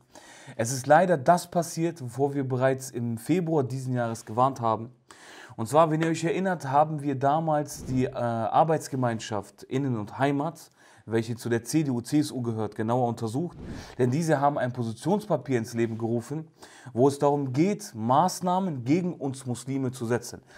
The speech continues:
Sie selber begründeten das damals als, als der Kampf gegen den Islamismus oder Kampf gegen den politischen Islam.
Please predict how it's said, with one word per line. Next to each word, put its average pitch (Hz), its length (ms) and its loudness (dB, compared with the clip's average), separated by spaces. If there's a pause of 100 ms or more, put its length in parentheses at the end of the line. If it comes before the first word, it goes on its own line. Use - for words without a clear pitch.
(140)
Sie 101 80 -8
selber 156 320 4
begründeten 127 520 0
das 110 220 -4
damals 139 580 6
als, 110 380 -2
als 104 260 -2
der 110 120 -2
Kampf 127 300 2
gegen 107 180 -6
den 101 140 -4
Islamismus 143 640 -4 (280)
oder 107 160 2
Kampf 135 300 0
gegen 110 100 -4
den 104 120 -6
politischen 110 440 -4
Islam. 127 440 0